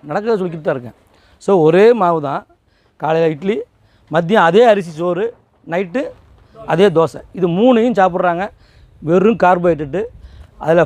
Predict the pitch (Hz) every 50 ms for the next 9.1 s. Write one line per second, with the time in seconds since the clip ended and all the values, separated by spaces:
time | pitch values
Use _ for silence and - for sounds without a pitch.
0 | - - 165 190 190 185 196 185 180 180 190 226 262 - _ _ _ _ _ _
1 | _ _ _ _ _ _ _ - - - - - - - - - - 165 160 135
2 | 214 208 196 180 165 151 170 196 226 - - _ _ _ _ _ _ _ _ _
3 | _ _ - 180 196 175 175 160 135 120 107 92 - _ - - _ _ _ -
4 | _ _ _ _ _ _ _ _ _ _ - - _ - - 214 233 202 180 180
5 | 170 151 - 160 190 185 202 185 175 - 165 165 156 170 147 143 131 127 113 117
6 | 139 190 - _ _ _ _ _ - 165 175 175 127 131 170 196 190 156 165 220
7 | 262 - _ _ - 156 135 156 180 190 202 226 247 - 220 180 247 220 208 220
8 | 190 185 175 165 151 139 127 135 151 208 - _ _ _ _ _ _ _ _ -
9 | 220 262